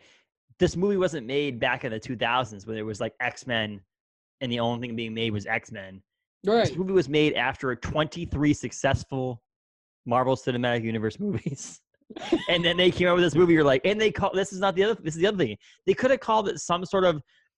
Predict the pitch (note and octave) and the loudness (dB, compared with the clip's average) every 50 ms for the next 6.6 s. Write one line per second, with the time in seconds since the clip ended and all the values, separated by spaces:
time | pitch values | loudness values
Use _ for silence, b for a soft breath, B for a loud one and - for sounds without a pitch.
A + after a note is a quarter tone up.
0 | _ _ _ _ _ _ _ _ _ - - - - - E3 F#3+ A3 A#3+ B3+ B3 | _ _ _ _ _ _ _ _ _ -12 -12 -12 -4 0 0 2 2 0 -2 -4
1 | A#3+ - - G3+ G3 F#3+ F#3 E3+ - - - - G3 G3 F#3+ D#3+ C3+ A#2 A2 G2+ | -6 -6 -4 -4 -4 -4 -4 -6 -10 -8 -8 -10 -8 -8 -8 -8 -8 -8 -8 -8
2 | F#2+ F#2 - - - C3+ C#3+ C#3+ C#3 - G#3 G#3 F#3 A3+ A3 G#3 G3 E3+ - G3 | -8 -10 -10 -6 -2 0 0 0 -2 -4 -6 -6 -6 -6 -6 -4 -2 0 2 2
3 | G3 E3+ E3 D#3 D3+ D3+ D#3+ E3 F3 E3+ F#3+ F#3 F#3 F#3 F#3 E3+ - _ _ _ | 2 2 0 -4 -4 -2 -2 -2 -2 0 -2 -2 -2 -4 -6 -8 -12 _ _ _
4 | _ _ _ _ _ _ _ _ _ _ _ _ _ _ _ _ _ _ _ _ | _ _ _ _ _ _ _ _ _ _ _ _ _ _ _ _ _ _ _ _
5 | _ _ _ - - E3+ F3+ F#3 - F3 F3 E3+ B2+ - - F#3 F3 F3 E3+ E3 | _ _ _ -4 0 2 2 2 0 -2 -6 -6 -6 -6 -6 -8 -6 -8 -8 -12
6 | D#3+ D#3 - - D3 D3+ D#3+ - - - - | -14 -12 -6 -4 -2 -2 -2 -4 -8 -16 -20